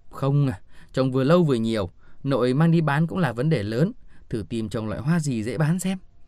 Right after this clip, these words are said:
À, hoa lan phi điệp, được nè, vừa dễ trồng, vừa dễ bán. Hoàng Việt xem sơ qua một hồi, hắn quyết định trồng hoa lan để kiếm tiền. Với linh điển không gian,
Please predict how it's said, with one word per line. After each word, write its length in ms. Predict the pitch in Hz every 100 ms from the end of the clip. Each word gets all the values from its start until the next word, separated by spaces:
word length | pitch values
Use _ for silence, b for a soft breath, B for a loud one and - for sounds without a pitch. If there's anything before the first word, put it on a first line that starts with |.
| b b b b b
À, 300 | 147 185 190
hoa 200 | 143 143
lan 160 | 139
phi 160 | 131 143
điệp, 200 | 120 104 -
được 300 | 156 160 131
nè, 320 | 147 160 - b b b
vừa 280 | 131 156 165
dễ 160 | 170
trồng, 260 | 208 170 117 - -
vừa 240 | 107 98 90
dễ 200 | 101 131
bán. 240 | 123 147 185 - b b b b
Hoàng 200 | - 107
Việt 120 | 110
xem 220 | 101 - 156
sơ 180 | -
qua 140 | 160 165
một 200 | 127 101
hồi, 180 | 101 95
hắn 140 | 127
quyết 140 | -
định 160 | 190 151 - b -
trồng 180 | 139
hoa 160 | 117 156
lan 200 | 156 151
để 80 | 92
kiếm 220 | - 131
tiền. 260 | 143 101 82 b b b b
Với 200 | 107 131
linh 180 | 160
điển 180 | 135 92
không 180 | 78 117
gian, 240 | 113 120